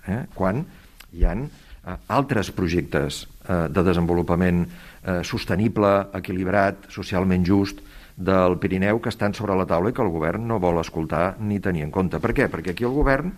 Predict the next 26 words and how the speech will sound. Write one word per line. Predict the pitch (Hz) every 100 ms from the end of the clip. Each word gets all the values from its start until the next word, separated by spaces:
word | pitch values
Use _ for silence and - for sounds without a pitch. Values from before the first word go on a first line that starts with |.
| - - - - - - -
que | - 104
abans | 107 113 98
dèiem | 120 117 107
que |
es | 104 -
plega | 123 120 110
contínuament | 113 107 113 104 107 110 101 95
als | 104 92
atacs | 95 95 98 92
de |
l'Estat, | 101 98 135 147 - - -
també | 95 151
és | 156
un | 147
govern | 135 143 143
que | 143
veiem | 139 131 156 - - -
que | - 107
es | -
plega | 123 117 110
contínuament | 110 107 127 120 110 123
als | 110 101 101
grans | 113 120 110
interessos | 110 101 98 113 87
de | 85
sempre, | 82 67 -